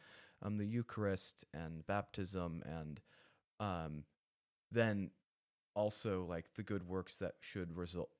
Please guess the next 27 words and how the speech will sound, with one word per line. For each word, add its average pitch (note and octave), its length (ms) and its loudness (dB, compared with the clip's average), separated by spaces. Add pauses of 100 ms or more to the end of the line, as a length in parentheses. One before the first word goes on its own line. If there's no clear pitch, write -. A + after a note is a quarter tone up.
(120)
um, E2 240 -4
should F2 320 -6 (180)
be A2 80 -2
resulting F2+ 640 0
from, D#2 460 -4 (1000)
like, E2 140 -4
you - 60 -4
should F2 240 -2
be F#2 60 -4
keeping G#2+ 460 -2
the D#2+ 60 -2
proper D#2 640 -2 (160)
penit-, E2 300 -2 (160)
like, - 120 -12
the - 60 -14
proper F2+ 320 0
fasts - 720 0
and D2+ 200 -6 (680)
these, - 260 -4 (200)
these A2+ 200 0
various G#2 440 6
things, G#2+ 340 4
which G2 160 0
I F#2+ 80 4
think G2 260 -2
parallel, G2 760 2 (800)
um, D#2+ 480 -2